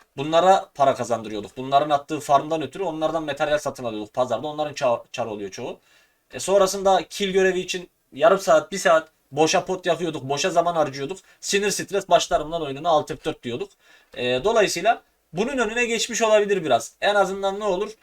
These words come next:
Tamam, gene süresi uzun olur. Beşli slottaki gibi kolay bitmez görev. Kırk kill istiyor çoğu mesela ama en azından K S'leşme tribine girmeden ben de gidip orada o slotta, bu arada diğer harf trolü falan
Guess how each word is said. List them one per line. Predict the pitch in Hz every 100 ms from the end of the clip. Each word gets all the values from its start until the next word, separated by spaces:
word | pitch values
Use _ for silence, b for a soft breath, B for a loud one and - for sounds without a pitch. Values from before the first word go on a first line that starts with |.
| _ _
Tamam, | 233 202 196
gene | 208 208
süresi | - 175 156 151
uzun | 135
olur. | 135 123 117
Beşli | 151 151 156
slottaki | 160 147 151 147 151
gibi | 143 139
kolay | 147 151 151
bitmez | - 156 127
görev. | 131 113
Kırk | - - 127
kill | - 123
istiyor | - 120 107
çoğu | - 107
mesela | 107 - 101 117
ama | 202 208 b b b _
en | 180 214
azından | 202 175 175 214 226 _ _ _ _ _
K | 170 180 180
S'leşme | 208 202 196 190 - 202
tribine | - 156 156 147 135
girmeden | 131 170 175 143 123 123 _ - _ -
ben | 151 202 190
de |
gidip | 165 175 170
orada | 165 156 175
o | 180
slotta, | - 160 127 170
bu | 165
arada | 165 160 156
diğer | 156
harf | 147 151 -
trolü | 160 151
falan | 139 147